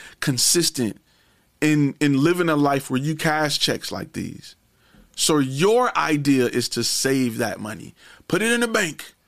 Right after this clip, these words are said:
The value of the dollar is dropping like crazy. Why would I let my money sit in the bank when I can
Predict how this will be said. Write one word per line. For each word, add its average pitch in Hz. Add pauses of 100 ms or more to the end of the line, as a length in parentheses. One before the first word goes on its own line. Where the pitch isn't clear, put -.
(220)
The 117
value 180
of 170
the 151
dollar 147
is 131
dropping 147
like 147
crazy. 143 (440)
Why 143
would 202
I 196
let 190
my 170
money 165
sit 165
in 151
the 147
bank 151 (500)
when 147
I 165
can 156